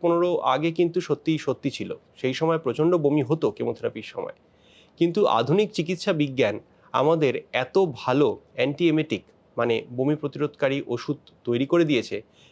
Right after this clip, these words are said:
যেগুলো ইউজ করে আমরা কিন্তু আখ-, এখন দেখি যে কেমোথেরাপির আগে বা পরে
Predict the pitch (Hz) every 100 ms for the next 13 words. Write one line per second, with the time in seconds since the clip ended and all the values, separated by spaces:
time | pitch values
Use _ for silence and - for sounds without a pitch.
0 | - 131 143 180 156 165 160 190 151 -
1 | - _ _ 127 131 160 165 180 214 208
2 | - - - - - 127 - 202 156 156
3 | 175 160 180 170 170 131 131 160 165 185
4 | 170 - _ _ _ - 127 147 156 151
5 | 123 113